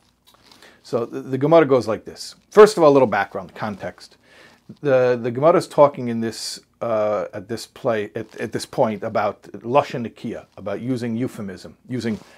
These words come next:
refined language. Don't say something not nice. Say it, you know, if possible, in the, in the nicest way.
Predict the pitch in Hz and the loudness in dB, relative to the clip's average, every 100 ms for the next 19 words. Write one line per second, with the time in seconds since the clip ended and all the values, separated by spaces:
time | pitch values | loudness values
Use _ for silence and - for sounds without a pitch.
0 | _ - 107 123 113 110 101 95 85 - | _ -8 -2 -2 0 -4 -8 -10 -12 -18
1 | - - - 156 170 156 139 156 131 - | -20 -20 -2 0 0 -2 -2 -2 -2 -4
2 | 120 117 - - 110 104 104 95 95 - | -6 -8 -12 -8 -6 -6 -6 -8 -8 -12
3 | - - _ - 143 143 135 - _ _ | -12 -14 _ -2 2 4 2 -4 _ _
4 | - 160 123 123 - 170 170 160 127 127 | -8 -6 -4 -6 4 6 6 4 2 0
5 | 123 127 120 123 123 123 113 113 107 110 | 0 -6 -8 -6 -6 -4 -6 -8 -14 -10
6 | 98 - | -10 -10